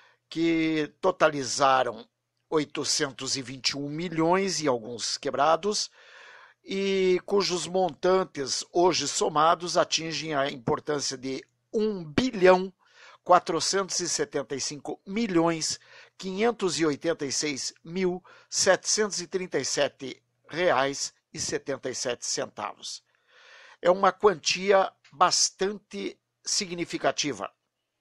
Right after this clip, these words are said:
Ela, haja vista a, a importância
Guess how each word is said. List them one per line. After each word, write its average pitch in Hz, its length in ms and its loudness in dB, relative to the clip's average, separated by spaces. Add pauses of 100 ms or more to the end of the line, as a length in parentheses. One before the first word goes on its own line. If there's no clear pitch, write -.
(680)
Ela, 143 1400 6
haja 147 280 2
vista 160 400 2
a, 143 800 0
a 143 60 2
importância 180 1000 0